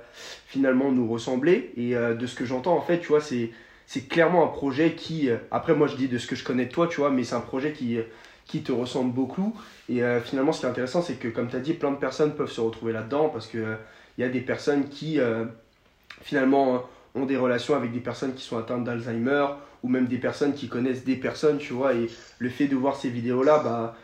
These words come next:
ça peut faire du bien, ça peut apporter finalement un, un genre de soutien, et se rendre compte qu'on n'est pas, peut-être pas tout seul à traverser ce truc-là, tu vois, juste par le biais d'une vidéo, donc, euh,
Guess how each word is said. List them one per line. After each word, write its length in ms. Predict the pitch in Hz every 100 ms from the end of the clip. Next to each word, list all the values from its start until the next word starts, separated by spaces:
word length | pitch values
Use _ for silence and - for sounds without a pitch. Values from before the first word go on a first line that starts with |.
| -
ça 140 | -
peut 140 | 120 127
faire 180 | 123 117
du 140 | 113
bien, 340 | 110 156 156
ça 140 | 156 113
peut 120 | 120
apporter 400 | 113 123 - 113
finalement 560 | 113 127 117 120 117 - - -
un, 80 | 131
un 20 |
genre 160 | 123 113
de 120 | 117
soutien, 680 | 113 143 127 170 170 170 165
et 300 | 123 117 120 - - -
se 100 | -
rendre 220 | 127 131
compte 200 | 170 156
qu'on 280 | 135 127 127
n'est 80 | 120
pas, 140 | 123
peut-être 460 | 127 - 135 151 -
pas 120 | 151
tout 180 | 143 -
seul 220 | - 160
à 60 | 139
traverser 440 | - 127 127 127
ce 100 | 117
truc-là, 380 | 117 131 127 165
tu 80 | -
vois, 140 | 135
juste 260 | 127 143 -
par 140 | 139
le 80 | 127
biais 220 | 120 131
d'une 200 | 117 117
vidéo, 360 | 113 117 151 135
donc, 260 | 113 110
euh, 160 | 113 110